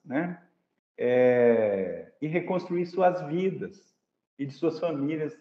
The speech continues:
reconstruir do zero, agarrando a qualquer oportunidade que lhes são dadas, né? Isso impressiona muito, né?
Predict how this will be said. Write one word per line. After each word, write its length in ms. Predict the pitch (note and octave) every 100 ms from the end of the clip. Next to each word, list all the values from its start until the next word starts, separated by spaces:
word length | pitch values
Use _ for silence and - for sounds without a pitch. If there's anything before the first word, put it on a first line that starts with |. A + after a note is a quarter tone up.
| _ _ -
reconstruir 440 | D3 E3+ - E3+
do 140 | F#3 F3
zero, 540 | - D#3 D#3+ A#2+ F#2+ - - _ _ _ -
agarrando 1200 | D#3+ F3 E3 C#3+ D3 F3+ G3 G3 G3+ G3 - - _ _ _ _
a 80 | D3+
qualquer 480 | - D#3+ D#3+ D#3 D3+
oportunidade 800 | - D3 D3+ C#3+ B2 A#2+ A#2+ A#2+
que 60 |
lhes 180 | B2+ B2
são 200 | C3+ C3+
dadas, 360 | B2+ G#2 F#2 - _
né? 260 | A#2 C3+ D3 -
Isso 500 | C#3+ D#3 F3 E3 D#3+ - _ _
impressiona 520 | C#3+ C#3 C3+ C#3 C3+ C3+
muito, 560 | C3 B2 A2 G2 G2 _ _ _ _
né? 180 | - C3+